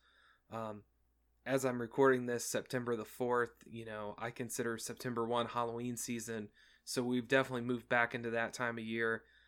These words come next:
Um, it's my favorite time of the year. It's when I get most excited about these kind of projects. So, um,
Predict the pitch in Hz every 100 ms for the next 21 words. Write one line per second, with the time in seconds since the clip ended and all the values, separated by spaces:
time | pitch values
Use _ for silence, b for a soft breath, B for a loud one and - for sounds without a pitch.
0 | b b 113 113 107 104 - - 117 113
1 | 131 123 104 127 120 110 113 113 113 113
2 | 110 - - 120 117 113 120 120 113 117
3 | - 117 113 107 104 - 113 - 123 107
4 | - 131 117 104 101 - - b b b
5 | b b - - 131 120 113 - 110 110
6 | 107